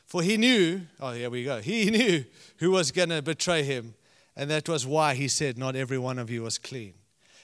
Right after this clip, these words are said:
When he had finished washing their feet, he put on his clothes, and he returned to his place. "Do you understand what I've done for you?" he asked. "You call me teacher and Lord, and rightfully so, for that is what I am. Now that I, your Lord and teacher, have washed your feet,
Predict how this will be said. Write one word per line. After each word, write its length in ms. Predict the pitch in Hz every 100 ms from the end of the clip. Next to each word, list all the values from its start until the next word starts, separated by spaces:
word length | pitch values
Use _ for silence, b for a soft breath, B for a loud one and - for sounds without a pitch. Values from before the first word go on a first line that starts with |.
| b
When 160 | 170
he 120 | 208
had 160 | 202 202
finished 460 | - 226 254 247 185
washing 380 | 214 214 226
their 140 | 220 220
feet, 320 | - 180 131
he 100 | 160
put 200 | - 202
on 120 | 214
his 140 | 208 196
clothes, 580 | - 147 123 127 - - B B B -
and 120 | 160
he 80 | 165
returned 400 | 170 - 185 165
to 100 | 170
his 140 | 151
place. 480 | - 156 120 - -
"Do 120 | 143
you 140 | 175
understand 480 | 214 202 - 214 190
what 100 | 165
I've 160 | 160 127
done 200 | 165 165
for 160 | -
you?" 180 | 147 120
he 200 | 101 135
asked. 420 | 135 120 104 - - b b b b
"You 120 | 165
call 200 | 165 202
me 120 | 202
teacher 420 | 202 202 202 - 185
and 120 | 170
Lord, 240 | 180 151
and 140 | 131 131
rightfully 480 | 160 170 180 170
so, 400 | 156 - 127 110 101 B B B
for 120 | 139
that 160 | 160
is 120 | 165 139
what 160 | 156
I 140 | 147 147
am. 300 | 139 113 123
Now 400 | 165 196 214 214
that 240 | 196 160
I, 280 | 160 190 208
your 200 | 202 196
Lord 300 | 185 202 202
and 160 | 202
teacher, 400 | - 202 180 151
have 140 | 139 135
washed 340 | 143 175 -
your 140 | 196 175
feet, 400 | - 131 -